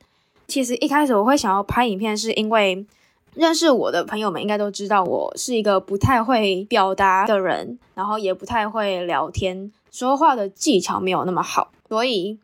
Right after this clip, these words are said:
那时候我拍影片的初衷是我想要训练我的表达能力，就是想要训练我的 speaking skills。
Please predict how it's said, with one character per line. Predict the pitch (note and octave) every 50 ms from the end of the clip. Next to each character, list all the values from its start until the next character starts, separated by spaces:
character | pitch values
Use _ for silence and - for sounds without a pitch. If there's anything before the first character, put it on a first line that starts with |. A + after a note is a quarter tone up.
| _ _ _ _ _
那 | C#4 C#4
时 | B3+ -
候 | A3 - B3+ B3+ G3+
我 | F#3
拍 | - A#3+ C#4 C#4
影 | A#3+ G#3+
片 | A3+ C4 B3
的 | A3 G3+ F#3+ F#3 F3+ E3+
初 | F#3+ - - - B3 A#3+ B3
衷 | A#3 - A3+ A3 A3 A3+
是 | - - C4
我 | A3 G#3 G#3+
想 | G#3 G3
要 | F3+ F#3 F#3 G3
训 | G#3 - C#4+ C4 B3+
练 | C4 A#3 G3
我 | F3+ F3+
的 | F3+ F3
表 | E3+ - F#3 D#3 D#3+
达 | D#3+ D#3+ D#3 E3
能 | E3+ E3+ F3+ F#3
力， | G#3+ A3+ - - _
就 | G#3+
是 | G#3
想 | F#3+ G3 F#3
要 | F#3
训 | G3+ - A3 G#3
练 | G#3 G3 F#3+
我 | F3+ E3+
的 | F3+ F3+ F#3
speaking | F#3 - - - G#3+ G3+ G#3 A#3+ B3 B3+ B3+
skills。 | - - - G3+ - - - - - -